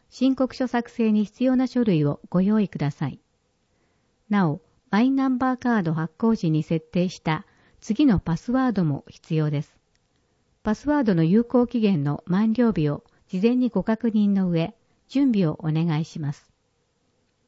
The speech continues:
署名用電子証明書、英数字六から十六文字。利用者証明用電子証明書、数字四桁。注意。マイナンバーカードのパスワードを忘れた場合は、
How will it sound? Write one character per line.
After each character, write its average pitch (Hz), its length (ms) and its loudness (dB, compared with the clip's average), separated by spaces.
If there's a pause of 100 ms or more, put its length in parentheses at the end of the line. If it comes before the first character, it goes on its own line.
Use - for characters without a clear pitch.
(280)
署 226 220 0
名 254 240 2
用 233 280 0
電 202 240 0
子 240 160 -4
証 220 240 0
明 190 200 0
書、 - 300 -6 (540)
英 269 220 0
数 269 260 0
字 151 260 -4 (360)
六 214 300 0
か 202 160 -2
ら 147 200 -2 (140)
十 226 220 0
六 240 240 -2
文 190 120 0
字。 - 220 -10 (1040)
利 220 140 2
用 294 160 2
者 185 160 -4
証 202 240 0
明 208 240 2
用 185 240 0
電 196 180 0
子 262 160 -4
証 233 200 0
明 202 200 0
書、 170 260 -10 (520)
数 247 280 0
字 226 320 -4
四 233 220 2
桁。 - 420 -8 (720)
注 269 280 0
意。 165 200 -2 (640)
マ 220 180 2
イ 294 60 0
ナ 285 180 2
ン 262 80 0
バ 269 200 -2
ー - 40 -10
カ 262 180 0
ー 233 60 2
ド 165 100 -2
の 151 100 -2
パ 180 160 -6
ス - 140 -8
ワ 269 140 0
ー 247 40 0
ド 180 180 2
を 147 60 0
忘 185 180 -4
れ 208 100 2
た 202 160 -2
場 190 200 0
合 180 160 0
は、 170 200 -2